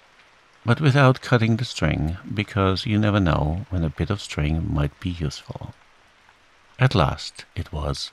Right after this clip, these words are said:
undone. When Pooh saw what it was, he nearly fell down. He was so pleased.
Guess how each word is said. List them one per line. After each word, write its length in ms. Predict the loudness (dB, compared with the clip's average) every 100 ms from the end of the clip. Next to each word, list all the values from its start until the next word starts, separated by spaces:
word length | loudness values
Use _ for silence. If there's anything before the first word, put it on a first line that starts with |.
| -10
undone. 560 | -8 -6 -6 -8 -8 -12 _ -20 _ _ _ _ _ _ _ _ _ _ 0
When 240 | 6 6
Pooh 300 | 8 6 6
saw 320 | 2 2 4
what 200 | 4 0
it 160 | -2 -2
was, 460 | 0 0 -2 -6 -12 -18 -10
he 280 | -4 -2
nearly 400 | 2 2 2 0
fell 300 | -4 -2 -2
down. 460 | -2 -6 -8 -10 -14 _ _ _ -14
He 160 | -6 -4
was 200 | -4 -8
so 560 | -10 -2 2 4 2 -2
pleased. 460 | -8 -8 -10 -16